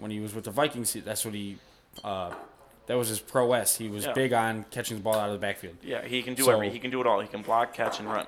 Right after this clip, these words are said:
Speaker 1: So you bring in McKinnon. He's supposed to be a, a breakout star. He also tears his A C L. So you lose your stars, uh,
Speaker 2: Two, your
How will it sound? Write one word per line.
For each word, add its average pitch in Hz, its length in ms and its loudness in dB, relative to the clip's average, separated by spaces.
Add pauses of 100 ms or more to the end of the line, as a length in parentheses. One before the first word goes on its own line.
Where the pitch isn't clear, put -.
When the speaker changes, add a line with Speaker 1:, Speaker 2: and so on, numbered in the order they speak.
Speaker 1:
So - 160 0
you 113 160 0
bring 147 260 6
in 151 100 6
McKinnon. 147 520 4 (580)
He's 123 160 -2
supposed 135 260 4
to 127 60 -4
be 131 240 4
a, 123 100 -2
a 117 100 0
breakout 135 400 4
star. 139 380 6 (380)
He 120 160 0
also 143 200 6
tears 110 200 -2
his 101 100 -4
A 98 80 0
C - 140 -2
L. 95 100 -4
So 113 140 -2
you 123 160 4
lose 143 240 4
your 120 160 0
stars, 139 600 2 (120)
uh, 107 300 0
Speaker 2:
Two, 107 40 -10
your - 0 -